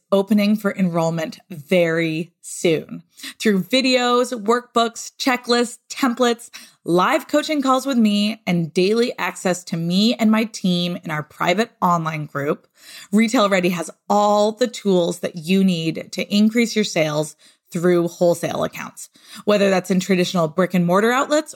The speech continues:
or through e-commerce platforms. The first step to find out more about Retail Ready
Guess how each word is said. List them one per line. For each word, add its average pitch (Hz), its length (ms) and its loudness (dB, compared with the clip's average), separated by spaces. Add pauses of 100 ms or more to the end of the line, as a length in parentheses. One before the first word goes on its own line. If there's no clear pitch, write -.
(120)
or 175 180 0
through 180 420 0
e-commerce 165 680 -4
platforms. - 840 -8 (560)
The 226 80 2
first 311 300 0
step - 200 -2
to 254 80 -2
find 220 260 2
out 220 160 0
more 208 440 4
about 175 280 0
Retail 165 300 0
Ready 156 400 0